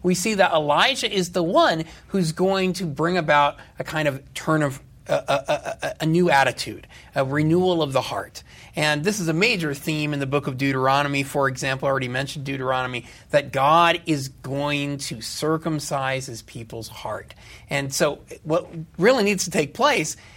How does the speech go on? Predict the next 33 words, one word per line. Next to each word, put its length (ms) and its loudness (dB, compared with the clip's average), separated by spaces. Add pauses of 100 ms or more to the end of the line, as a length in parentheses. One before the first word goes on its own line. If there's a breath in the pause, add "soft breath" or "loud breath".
(160 loud breath)
is 500 4
not 300 4
just 320 0 (280)
the 80 -4
removal 640 0
of 140 -4
political 420 0
powers, 680 0 (260 soft breath)
but 400 4 (580)
heart 260 0
surgery, 420 -4
heart 300 2
transformation. 760 -2 (340 loud breath)
Elijah 540 4
is 160 2
the 100 0
one 160 0
who's 120 -4
going 240 -4
to 40 -6
do 160 0
that. 140 0
Now, 140 4
later 340 2
in 80 2
the 60 -2
Gospel 360 2
of 80 -4
Matthew, 460 2
at 180 -2
the, 220 -6
uh, 60 0
s-, 180 -8